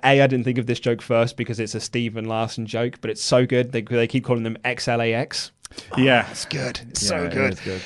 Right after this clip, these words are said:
Speaker 1: But they did.
Speaker 2: They've got a great entrance theme,
Speaker 1: Oh,
Speaker 2: which is rare in
Speaker 1: yeah.
Speaker 2: A E W.
Speaker 1: I was actually, I, one of my points I was gonna make later on, and it was another criticism I had of A E W, sort of since in the, the post-Dynamite world,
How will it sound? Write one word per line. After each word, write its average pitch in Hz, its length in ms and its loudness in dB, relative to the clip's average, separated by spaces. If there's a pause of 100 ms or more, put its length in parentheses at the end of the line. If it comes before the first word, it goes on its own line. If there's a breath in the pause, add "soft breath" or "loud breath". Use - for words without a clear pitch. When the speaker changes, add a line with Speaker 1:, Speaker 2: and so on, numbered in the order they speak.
(120)
Speaker 1:
But 170 260 12
they 185 180 10
did. 180 280 8
Speaker 2:
They've 233 160 8
got - 160 8
a 139 80 -8
great 160 540 4 (260)
entrance 143 360 2
theme, 104 380 -4
Speaker 1:
Oh, 247 100 12
Speaker 2:
which - 100 10
is 165 140 8
rare 196 340 8
in 127 80 6
Speaker 1:
yeah. 120 80 8
Speaker 2:
A 107 60 4
E 104 80 0
W. 98 480 -2
Speaker 1:
I 196 120 12
was 214 120 12
actually, 254 380 6
I, 156 100 6
one 156 280 4
of 226 60 2
my 214 80 4
points 196 280 0
I - 20 4
was 139 60 0
gonna 143 140 0
make 131 200 0
later 131 380 2
on, 98 320 0 (240)
and 147 120 4
it 147 40 6
was 147 160 4
another 160 240 6
criticism 127 480 0
I 117 80 0
had 135 160 2
of 120 100 2
A 107 80 0
E 101 140 -4
W, 101 400 -6
sort 110 180 -6
of 104 120 -6
since - 460 -2
in 120 140 -2
the, 110 100 -2
the 113 200 -6 (200)
post-Dynamite 117 680 0
world, 107 440 0